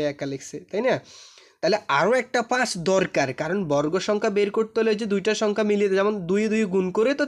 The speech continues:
চারটা হয়েছে, সেম একইভাবে বর্গ সংখ্যা করতে হলে ওই সংখ্যাটা কয়বার থাকতে হবে? দুইবার থাকতে হবে, পাঁচও আরেকবার থাকতে হবে। তাহলে তোমাকে বর্গ সংখ্যা বানাইতে হলে এই জায়গায় কী করতে হবে? আরেকটা পাঁচ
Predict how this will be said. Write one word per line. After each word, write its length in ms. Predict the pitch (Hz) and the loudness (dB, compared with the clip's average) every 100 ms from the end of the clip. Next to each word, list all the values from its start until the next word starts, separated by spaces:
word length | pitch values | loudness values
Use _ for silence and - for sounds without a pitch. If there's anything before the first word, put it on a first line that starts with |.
| 277 | 0
চারটা 320 | 202 180 208 185 | 0 0 0 0
হয়েছে, 280 | 147 123 117 - - - - _ - 247 | -2 -8 -16 -20 -20 -20 -20 _ -6 0
সেম 180 | 269 277 269 156 147 | 2 2 2 0 -2
একইভাবে 540 | - 294 277 156 143 262 - - - 120 139 | 0 2 2 2 2 0 -2 -20 -16 -4 0
বর্গ 200 | 147 226 233 | 2 0 0
সংখ্যা 220 | 262 254 269 | 0 0 -2
করতে 160 | 233 269 | -2 -2
হলে 120 | - 208 | 0 0
ওই 100 | 233 302 294 | 0 2 0
সংখ্যাটা 340 | 247 254 269 190 | 0 -2 -2 0
কয়বার 280 | 180 190 165 | 0 0 -2
থাকতে 200 | 285 - 262 | -6 -2 0
হবে? 120 | 160 165 | 0 0
দুইবার 400 | 240 302 277 233 175 | 2 2 2 2 0
থাকতে 220 | 160 - 139 | -2 -2 -4
হবে, 120 | 139 180 | -4 -2
পাঁচও 260 | 180 180 202 | -2 0 0
আরেকবার 320 | 156 143 151 147 | 0 0 -2 -2
থাকতে 180 | - 131 | -6 -6
হবে। 120 | 120 - - _ | -10 -12 -20 _
তাহলে 180 | - 165 190 | -4 -2 0
তোমাকে 220 | 185 208 202 143 | -2 0 0 0
বর্গ 180 | 147 180 | -2 -2
সংখ্যা 200 | 220 226 226 | -2 -2 0
বানাইতে 220 | 233 226 | -2 -2
হলে 100 | 247 - 262 | -4 -4 -8
এই 60 | 254 | -2
জায়গায় 200 | 240 226 | -2 -2
কী 60 | 226 233 | -4 -6
করতে 140 | 226 | -2
হবে? 100 | 220 160 | 0 0
আরেকটা 260 | 151 - 240 - | -2 -4 -6 -2
পাঁচ 160 | 202 | -2